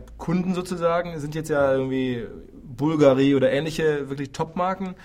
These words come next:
Ähm, das ist ja noch was anderes vielleicht als, als andere, die, die sehr viel Reich-, noch mehr Reichweite haben. Oder, oder beschreibt man selber?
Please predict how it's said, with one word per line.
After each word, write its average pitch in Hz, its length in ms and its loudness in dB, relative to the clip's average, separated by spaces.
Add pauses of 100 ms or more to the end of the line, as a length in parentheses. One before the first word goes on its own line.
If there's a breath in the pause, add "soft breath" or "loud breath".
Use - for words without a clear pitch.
(320 loud breath)
Ähm, 139 300 0
das 131 120 -6
ist - 80 -12
ja 160 80 -2
noch 143 140 0
was 139 120 0
anderes 151 360 -6
vielleicht 139 180 -4
als, 131 180 -4
als 131 200 -8
andere, 151 340 -2
die, 139 200 -2
die 135 180 -4
sehr 135 160 -2
viel 139 120 -6
Reich-, 151 320 2
noch 151 200 -4
mehr 156 200 2
Reichweite 139 400 0
haben. 107 220 -4
Oder, 127 160 -6
oder 127 220 -10
beschreibt 127 280 -8
man 117 140 -8
selber? 113 280 -6